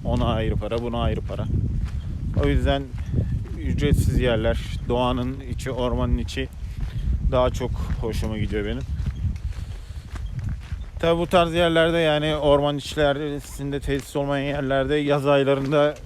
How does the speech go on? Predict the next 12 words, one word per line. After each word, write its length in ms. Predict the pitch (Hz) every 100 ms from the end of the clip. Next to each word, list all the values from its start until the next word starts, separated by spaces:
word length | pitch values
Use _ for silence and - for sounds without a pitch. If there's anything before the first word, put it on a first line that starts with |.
| - - - - -
kamp 280 | - 139 127
atmak, 300 | 135 - 135 - - 147
e, 280 | 120 120 117 113 123 113 120
yasak. 360 | 127 127 135 135 - - - - - - - - - - - - - -
E, 80 | 113 117 107 104 110 110 120
yangın 300 | 120 123 120
tehlikesinden 800 | 131 120 - 117 - 117 117 107
dolayı 260 | 110 117
aslında 400 | 120 - 131 135
bir 60 | 127
yönden 400 | 123 123 131 127
de 180 | 131